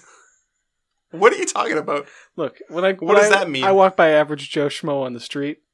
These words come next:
Speaker 2: I look
Speaker 1: Okay.
Speaker 2: at him, I think, "God, your time is worthless." <laughs> Like, if you were locked in a room for an hour, nothing would change. Like, if you, if you locked yourself in a closet for an hour, Eric.
Speaker 1: Me?
Speaker 2: Yeah.
Speaker 1: Myself?
Speaker 2: Yourself.
Speaker 1: I?
Speaker 2: You, yes. You, yourself, and I are locked in a closet for an hour.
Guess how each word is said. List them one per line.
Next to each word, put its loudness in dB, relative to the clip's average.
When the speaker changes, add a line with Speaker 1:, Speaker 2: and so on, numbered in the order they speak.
Speaker 2:
I -8
look 4
Speaker 1:
Okay. 2
Speaker 2:
at -6
him, -6
I -8
think, -12
"God, -12
your -12
time -14
is -18
worthless." -14
<laughs> -20
Like, -16
if -16
you -2
were 6
locked -2
in -4
a -2
room -4
for -8
an -8
hour, -4
nothing -6
would -10
change. -14
Like, -8
if -10
you, -2
if -2
you -4
locked 0
yourself -4
in -10
a -10
closet -6
for -12
an -12
hour, -10
Eric. -20
Speaker 1:
Me? -2
Speaker 2:
Yeah. -6
Speaker 1:
Myself? -4
Speaker 2:
Yourself. -8
Speaker 1:
I? 2
Speaker 2:
You, -6
yes. -10
You, -10
yourself, 0
and -4
I -4
are -6
locked -6
in -14
a -16
closet -8
for -6
an -6
hour. -4